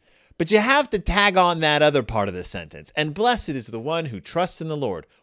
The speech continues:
Why? Because what does the Lord say? The Lord says, "Follow the instructions." So you should listen to the, it's a bit circular is what I'm saying.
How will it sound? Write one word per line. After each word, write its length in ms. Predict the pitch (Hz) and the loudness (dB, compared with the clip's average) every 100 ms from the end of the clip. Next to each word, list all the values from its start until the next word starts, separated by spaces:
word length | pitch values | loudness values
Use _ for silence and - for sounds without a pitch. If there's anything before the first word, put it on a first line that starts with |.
| - | -8
Why? 340 | 98 101 139 | -4 -2 -2
Because 300 | 214 151 123 | -4 -4 -4
what 100 | 123 | -2
does 120 | 120 | -2
the 80 | 143 | -2
Lord 320 | 160 208 208 | 0 2 0
say? 220 | 143 87 87 | -2 -8 -6
The 120 | 113 | -6
Lord 300 | 143 160 151 | -2 0 -2
says, 380 | 165 143 135 - | -2 0 -2 -6
"Follow 380 | - 135 147 160 | -10 -4 -2 0
the 140 | 170 | -2
instructions." 720 | 165 - 190 180 - - - - | -6 -4 -4 -4 -8 -16 -20 -14
So 160 | - | -6
you 80 | 143 | -4
should 140 | 143 | -4
listen 240 | 156 165 165 | -6 -6 -6
to 80 | 156 | -2
the, 200 | 143 - _ _ _ _ _ _ _ _ _ _ | -2 -4 _ _ _ _ _ _ _ _ _ _
it's 200 | 247 220 | 2 4
a 60 | 240 | 0
bit 260 | 269 214 | 0 -6
circular 720 | - - 214 202 208 117 95 80 | -8 -2 0 0 0 -2 -2 -6
is 140 | 82 | -10
what 200 | 82 76 | -10 -12
I'm 180 | 60 58 | -14 -20
saying. 440 | - 65 50 50 | -16 -16 -18 -20